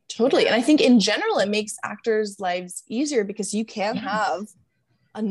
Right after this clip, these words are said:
Speaker 1: like, a nine-to-five, like, you can have a
Speaker 2: Yes.
Speaker 1: steady backup while submitting. And that is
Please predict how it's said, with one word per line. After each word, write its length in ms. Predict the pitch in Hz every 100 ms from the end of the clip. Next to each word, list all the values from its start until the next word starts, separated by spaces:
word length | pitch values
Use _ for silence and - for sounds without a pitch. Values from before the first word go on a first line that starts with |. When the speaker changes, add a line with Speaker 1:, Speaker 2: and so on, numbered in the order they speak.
| -
Speaker 1:
like, 120 | 196
a 60 | 190
nine-to-five, 580 | 190 180 214 233 285 359
like, 120 | 202
you 80 | 226
can 60 | 262
have 120 | 254
a 100 | 240 -
Speaker 2:
Yes. 240 | 165 202
Speaker 1:
steady 380 | 175 202 226 -
backup 680 | - 180 185 320 180 139 240 -
while 600 | 185 175 175 196 202 202
submitting. 640 | - 196 185 240 180 151
And 160 | 135 190
that 200 | 185 196
is 240 | 190 185